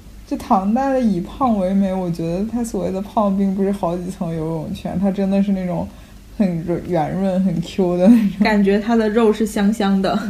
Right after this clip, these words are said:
Speaker 1: 对，感觉是
Speaker 2: <laughs> 有弹性的，
Speaker 1: 短短的。
Speaker 2: 短短的。<laughs> 对。
Speaker 1: 嗯。
Speaker 2: 然后这部分还有一个就是，好像是第一个从海外回来的，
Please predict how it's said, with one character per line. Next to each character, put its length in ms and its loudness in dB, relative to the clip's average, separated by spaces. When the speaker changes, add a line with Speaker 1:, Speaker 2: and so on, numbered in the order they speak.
Speaker 1:
对， 220 6
感 240 4
觉 180 0
是 420 0
Speaker 2:
<laughs> 360 -14
有 140 2
弹 320 4
性 280 4
的， 140 8
Speaker 1:
短 0 -
短 0 -
的。 180 6
Speaker 2:
短 220 4
短 300 -2
的。 160 2
<laughs> 800 -2
对。 200 -2
Speaker 1:
嗯。 380 -4
Speaker 2:
然 140 2
后 120 6
这 200 2
部 180 -2
分 220 0
还 240 0
有 180 4
一 240 2
个 300 4
就 200 2
是， 360 2
好 140 -2
像 220 0
是 220 0
第 300 0
一 60 0
个 300 2
从 300 -4
海 300 -4
外 420 -2
回 280 -2
来 280 2
的， 340 -4